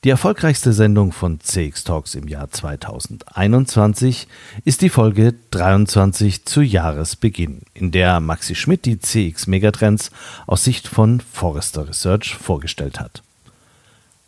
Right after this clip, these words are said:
Alle diese Trends sind natürlich auch für die Dachregion relevant. Allerdings ist die Ausgangssituation in Deutschland, Österreich und der Schweiz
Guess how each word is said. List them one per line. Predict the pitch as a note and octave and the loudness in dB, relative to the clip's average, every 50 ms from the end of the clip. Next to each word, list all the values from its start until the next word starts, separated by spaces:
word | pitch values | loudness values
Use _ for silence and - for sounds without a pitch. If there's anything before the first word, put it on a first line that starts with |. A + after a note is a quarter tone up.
| _ _ _ _ | _ _ _ _
Alle | - C#3+ F#3 G3+ F3 | 0 2 2 4 4
diese | F3 D3 - D#3 | 4 2 2 2
Trends | - A#2+ B2+ B2 B2+ B2+ - - | 2 2 2 4 2 2 2 2
sind | C3 A2+ G#2+ - | 0 2 2 2
natürlich | G#2+ G2 - A#2 A2 G2+ E2 D2 | 2 2 2 2 2 0 0 0
auch | F2+ F#2 | -2 -2
für | - - G#2+ | -2 -2 0
die | G2+ G2+ G2+ | 0 0 0
Dachregion | - C3+ D3+ D3 - - D#2+ C#2+ C#2+ D2+ D2 B2+ G#2+ | 2 0 0 0 -2 -6 -8 -8 -8 -8 -8 -8 -10
relevant. | - - - B2 - B1 A#1+ A#1+ A#1+ - - _ _ _ _ _ _ - - _ _ _ | -12 -12 -12 -12 -12 -12 -14 -16 -18 -20 -20 _ _ _ _ _ _ -20 -20 _ _ _
Allerdings | - - F#2 F2+ E2 D#2 F#2 A#2 C#3+ - - - - - - - _ | -6 -2 0 0 2 2 2 2 2 0 -2 -6 -8 -10 -14 -20 _
ist | - F2 D#2+ - - - - - | -12 -10 -8 -8 -10 -10 -12 -16
die | - - - | -18 -16 -6
Ausgangssituation | - F2 B2+ - - - - G#2 G2 - G#2+ F#2 - F#2+ F2+ F2 - - F#2 F2+ F2 | 0 2 2 2 2 0 0 -2 0 -2 -4 -4 -2 -2 -2 0 0 0 0 0 0
in | E2+ D#2 | 0 0
Deutschland, | E2 E2 F#2+ G#2+ - - B2+ A#2+ A#2 A2+ | 0 -2 -2 -2 0 0 0 0 0 0
Österreich | - G2 G#2 A2 - - - A2+ G#2+ G#2+ G2 - | 0 2 2 2 0 0 0 0 2 2 0 -2
und | G2+ F#2 - | -4 -4 -2
der | E2+ E2 | -4 -4
Schweiz | - - F#2 D#2+ E2+ F#2+ - - - - | -4 -4 -4 -4 -4 -4 -4 -6 -10 -14